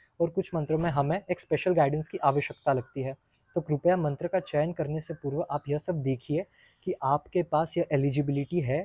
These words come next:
या नहीं है। मेरी तरफ से मैं इतना कहूँगा, अगर आपको कुछ अनुष्ठान करना ही है तो आप नाम जप का अनुष्ठान कीजिए।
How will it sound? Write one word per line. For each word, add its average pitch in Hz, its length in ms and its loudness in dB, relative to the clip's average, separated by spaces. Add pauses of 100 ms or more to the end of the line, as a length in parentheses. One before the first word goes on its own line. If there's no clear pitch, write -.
(160)
या 147 140 4
नहीं 131 260 -2
है। 123 140 -6 (880)
मेरी 151 260 4
तरफ 175 180 4
से 202 120 -6
मैं 196 100 -2
इतना 185 260 -4
कहूँगा, 170 320 0
अगर 143 180 0
आपको 139 260 0
कुछ - 180 -4
अनुष्ठान 147 460 -2
करना 147 300 -2
ही 170 180 -2
है 151 180 -2 (380)
तो - 40 -2 (100)
आप 160 280 -2
नाम 147 240 0
जप 170 180 -2
का 160 120 -2
अनुष्ठान 135 380 -8
कीजिए। 123 320 -4